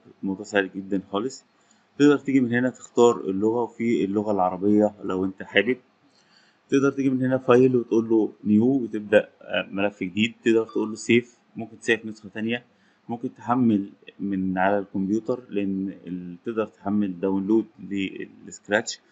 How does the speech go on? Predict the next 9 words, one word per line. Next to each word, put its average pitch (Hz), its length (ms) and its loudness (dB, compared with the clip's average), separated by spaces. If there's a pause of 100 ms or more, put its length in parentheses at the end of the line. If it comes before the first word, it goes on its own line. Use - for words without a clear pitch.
(280)
تشتغل 110 260 -4
بيها 95 420 -4
على 98 360 -2
الكمبيوتر، 98 640 -4
وتقدر 101 340 -2
تشتغل 98 460 -6
بيها 98 380 -6 (380)
على 98 360 0
التابلت، 107 460 0